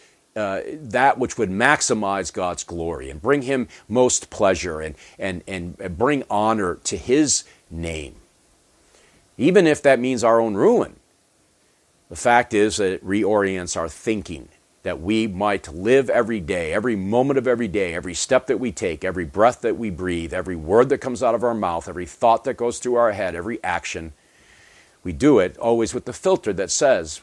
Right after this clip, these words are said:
"Will this bring honor to my God in heaven who has saved me?" And so it manifests God's glory in doing this.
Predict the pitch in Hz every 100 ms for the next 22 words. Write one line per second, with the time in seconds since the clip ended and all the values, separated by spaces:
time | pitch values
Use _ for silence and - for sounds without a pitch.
0 | - 113 135 123 101 107 - - 98 98
1 | 95 - 90 92 90 85 - 92 87 82
2 | 90 85 85 85 76 90 78 78 87 80
3 | 78 - 78 78 76 64 64 - _ _
4 | _ _ _ - 95 - 113 113 127 -
5 | 110 185 147 - 95 - - 92 87 -
6 | 90 90 113 120 82 80 113 107 87 85
7 | 135 - -